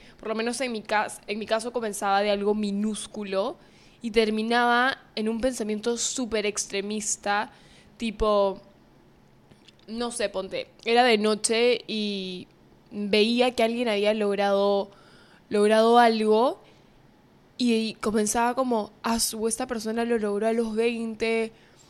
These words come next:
y yo tengo veintitrés y todavía no lo he hecho", y no solo eso, sino que ni siquiera estoy cerca, estoy demasiado lejos de lograrlo,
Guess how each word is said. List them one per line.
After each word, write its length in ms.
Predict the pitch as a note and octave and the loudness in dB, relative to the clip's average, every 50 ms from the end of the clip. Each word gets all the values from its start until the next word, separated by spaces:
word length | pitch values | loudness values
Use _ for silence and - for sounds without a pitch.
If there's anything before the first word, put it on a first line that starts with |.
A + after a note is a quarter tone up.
| _ _ _ _ _ _ _ - - - | _ _ _ _ _ _ _ -20 -16 -8
y 80 | A3 | -4
yo 100 | A3+ A3+ | -2 -2
tengo 220 | A3+ A#3 A#3 A#3+ B3 | 0 0 -2 0 -2
veintitrés 680 | A#3+ A#3 A#3 G#3 G3+ - - B3 B3+ B3+ B3 B3 A#3+ - | -2 -2 -4 -8 -10 -6 -2 0 0 2 0 0 -2 -6
y 40 | G#3 | -6
todavía 340 | - G#3+ G3+ G#3 G#3 G#3+ G#3+ | -2 -2 0 0 0 0 0
no 120 | G#3+ G#3+ | -2 -2
lo 100 | G#3+ G#3+ | -2 0
he 140 | G#3+ A#3+ C4 | 2 2 0
hecho", 400 | C4 B3+ - - A#3+ A#3+ A#3+ A#3 | 0 -2 -4 -2 0 0 0 0
y 80 | A#3 A3 | -2 -2
no 120 | A3 A3+ | -4 -4
solo 260 | A3 A#3+ A3 A3 A3+ | -4 -6 -6 -4 -2
eso, 300 | C4 D4+ C#4+ - A#3+ G#3+ | 0 0 0 0 -2 -4
sino 200 | G#3 G#3+ G#3+ A3 A3 | -4 -4 -6 -6 -6
que 80 | A#3 | -6
ni 100 | A3 G#3 | -8 -8
siquiera 260 | F#3 G3 - A3+ A#3+ | -8 -8 -8 -6 -6
estoy 200 | A#3+ - B3+ A#3+ | -6 -6 -8 -8
cerca, 440 | A3 - - C#4+ C#4 C4+ - - A#3+ | -6 -4 -2 0 -2 -2 -2 -6 -6
estoy 180 | A#3+ - - A3+ | -6 -4 -4 -6
demasiado 340 | A#3 G#3+ G#3 - G#3+ G#3 A3 | -6 -6 -6 -8 -6 -6 -4
lejos 280 | A3+ A#3 A#3 A#3+ A#3+ | -4 -4 -4 -4 -6
de 80 | A#3 G#3 | -8 -6
lograrlo, 640 | G3+ F#3+ G3 A3+ C#4 D4 C#4+ C#4 C#4 C4 C4 C4 | -6 -6 -4 0 0 0 2 2 2 2 2 2